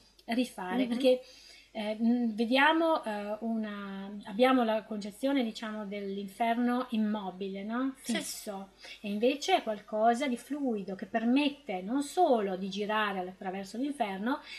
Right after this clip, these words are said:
Speaker 1: ma anche di accedere al purgatorio e al paradiso.
Speaker 2: Ah, ho
Speaker 1: Quindi
Speaker 2: capito.
Speaker 1: è qualcosa,
Speaker 2: Mhm.
Speaker 1: diciamo, in, che però poi dal paradiso tu puoi ripiombare
Speaker 2: Ho
Speaker 1: anche
Speaker 2: capito.
Speaker 1: all'inferno.
Speaker 2: Mhm.
Speaker 1: Quindi è qualcosa, è una strada.
Speaker 2: Mhm.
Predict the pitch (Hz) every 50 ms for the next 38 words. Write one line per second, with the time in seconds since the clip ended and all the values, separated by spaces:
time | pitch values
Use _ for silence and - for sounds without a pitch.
0 | - - - - 220 220 - - - 269 285 311 349 359 349 370 349 311 330 294
1 | - - 247 214 190 202 190 190 190 - - 240 233 254 359 359 - 233 202 202
2 | 202 196 - 196 214 220 254 247 220 190 185 190 170 170 170 - - - 330 294
3 | 285 254 226 254 269 277 277 269 254 - 208 - 226 214 220 - 262 277 302 302
4 | 302 262 240 262 277 269 240 226 226 233 240 240 247 247 - 233 226 226 220 214
5 | 214 214 208 202 202 - - - 240 - 285 277 247 - 226 190 185 190 196 190
6 | 277 330 320 226 196 196 220 226 - - _ - 196 196 220 214 208 214 - 254
7 | 247 220 185 160 165 180 190 196 190 175 254 - 208 202 196 - 190 180 185 -
8 | - 269 269 247 214 202 196 185 180 185 - 269 262 269 254 240 254 254 269 311
9 | 320 302 277 - - 226 220 - - 262 277 302 320 294 339 330 330 339 - -
10 | 254 247 254 262 277 294 - - - 370 370 294 220 190 196 185 175 180 - -
11 | _ - 247 240 226 233 233 240 285